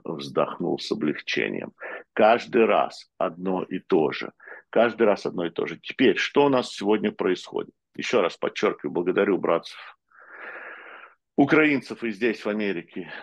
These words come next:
и в Украине, которые сегодня поддерживают Израиль. И вот сегодня будет ралли. Я сегодня даже в своей майке с Кракеном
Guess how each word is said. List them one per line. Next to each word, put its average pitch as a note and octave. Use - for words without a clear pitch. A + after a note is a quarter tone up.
и F#2+
в F#2
Украине, B2+
которые F#2
сегодня F#2+
поддерживают D#2+
Израиль. G2
И D2
вот D2
сегодня F2+
будет D#2
ралли. G#2+
Я D2
сегодня D2
даже C2
в -
своей C#2
майке E2+
с -
Кракеном G2